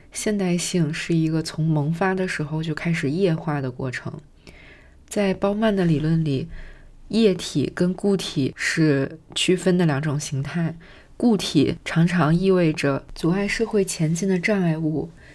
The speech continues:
停滞僵死的传统。而现代化的进程就是去溶解固体，因为固体的运动方式很单一。但是液体，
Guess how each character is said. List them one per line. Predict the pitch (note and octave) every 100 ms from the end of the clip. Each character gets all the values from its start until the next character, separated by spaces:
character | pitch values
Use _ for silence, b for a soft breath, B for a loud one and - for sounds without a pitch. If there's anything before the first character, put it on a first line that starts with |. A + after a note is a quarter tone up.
| B B
停 | - - D3+
滞 | E3 G#3 F3+ D#3+ -
僵 | G3+ F#3+ G3
死 | -
的 | D3+
传 | - - C#3 E3
统。 | - - - - _ - B B B B B B
而 | E3+
现 | E3 - A#3
代 | G#3+
化 | F#3+
的 | F3+ F3
进 | G3+ F3
程 | - D#3 C3+ C#3 - -
就 | F#3
是 | F#3
去 | F3+ -
溶 | F3+ E3 F3
解 | F3 F3
固 | E3+ G3+ F#3
体， | - - - B B B B
因 | G#3+
为 | A3+
固 | A#3 A#3+
体 | A3+ E3
的 | D#3+
运 | G3+ G3+
动 | F#3
方 | E3+ G3 G3
式 | G3
很 | E3+ D3+
单 | C#3+ E3+ F3
一。 | F3+ F3 E3+ - - -
但 | A#3
是 | A3+
液 | A#3 B3+ A3+
体， | - - E3 D3